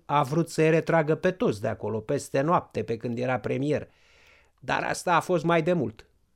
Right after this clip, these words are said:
Antirachete patriote am cumpărat? Am cumpărat. Păi și voi ce faceți? Ne dați țeapă cu comunicatul vostru? Între timp, iacătă că Marea Britanie,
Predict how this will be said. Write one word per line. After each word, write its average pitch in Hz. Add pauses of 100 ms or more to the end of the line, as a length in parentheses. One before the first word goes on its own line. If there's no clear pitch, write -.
(380)
Antirachete 185
patriote 175
am 165
cumpărat? 185 (120)
Am 269
cumpărat. 370 (280)
Păi 185
și -
voi 185 (200)
ce 170
faceți? - (400)
Ne -
dați 151
țeapă 147 (220)
cu 110
comunicatul 123
vostru? 170 (840)
Între 269
timp, 302
iacătă 269
că 269
Marea 277
Britanie, 277